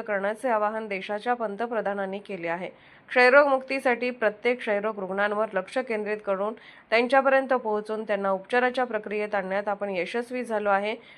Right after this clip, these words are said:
ही प्रक्रिया अशाच पद्धतीने पुढे चालू राहील. क्षयरोग मुक्तीसाठी आरोग्य विभागाला नगरपंचायत,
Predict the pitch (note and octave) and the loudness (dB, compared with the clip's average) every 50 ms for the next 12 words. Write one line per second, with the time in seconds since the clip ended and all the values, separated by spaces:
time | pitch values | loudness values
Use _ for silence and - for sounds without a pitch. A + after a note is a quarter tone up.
0 | - _ - A3+ A3+ A#3 B3 B3 B3 C4+ C#4 C#4 C#4 C#4 C4+ C4+ C#4 C4+ C4 C4 | -18 _ -10 -6 0 2 2 2 4 4 6 8 8 8 8 6 4 0 0 0
1 | - A#3+ A3+ F#3+ A3 A3 A3 A#3+ A3+ A3+ A3+ A#3 A3+ G#3+ G3 G3+ G3+ G3+ G3+ F#3 | -2 -4 -4 -2 -4 -6 -4 -4 -4 -2 -4 -4 -4 -4 -4 -4 -4 -4 -4 -4
2 | F#3 F#3+ G3+ G3+ G#3 G#3 A3 A#3+ B3 C#4+ - - - - _ _ - - B3+ B3 | -4 -2 -2 0 0 0 -2 -4 -6 -6 -10 -16 -20 -20 _ _ 0 4 6 6
3 | C4 C#4+ D4 C#4 C#4 C4+ B3+ - C4+ C4+ C#4 C4 C4 C4+ C4+ B3+ A#3+ A3 G#3+ G#3+ | 8 8 6 4 2 -2 -2 -2 -4 0 0 0 0 2 2 4 4 4 2 0
4 | G#3 G#3 G3+ F#3+ F3+ G#3 G#3+ G#3 G#3+ G#3+ A3 A3+ A3 G#3 G3 F#3+ G#3+ B3 C4 B3 | -2 -4 -4 -4 -6 -6 -6 -4 -2 0 0 0 0 -2 -2 -2 -2 -4 -4 -4
5 | A#3+ A3+ A3+ A3 A3+ A3+ A3+ | -4 -6 -6 -6 -6 -6 -6